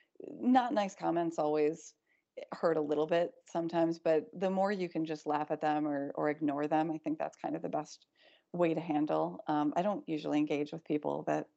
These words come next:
are trying to bring me down. It's just not anything I want in my, in my world, and it's a, it's a bit of a waste of time to engage with those people. But yeah, I, I do know how to shoot my bow. <laughs> Like, that's, sometimes I say that, like, "Well, I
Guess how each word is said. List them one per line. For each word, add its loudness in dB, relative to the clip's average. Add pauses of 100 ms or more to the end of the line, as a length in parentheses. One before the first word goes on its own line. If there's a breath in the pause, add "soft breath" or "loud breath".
(640 soft breath)
are 2
trying -2
to 0
bring 2
me 4
down. 2
It's -8
just -10
not 2
anything 2
I 4
want 2
in -2
my, 0 (420)
in 4
my 6
world, 2
and -8
it's -6
a, -6 (120)
it's 2
a 0
bit 2
of 0
a 0
waste -4
of -10
time -4
to -6 (540 soft breath)
engage 4
with -6
those -6
people. -4
But -2
yeah, 0
I, -2 (160)
I 4
do -2
know -2
how -4
to -4
shoot -6
my -4
bow. -6
<laughs> -20
Like, 6 (200)
that's, 2
sometimes 4
I 4
say 2
that, 6
like, -4
"Well, 6
I 4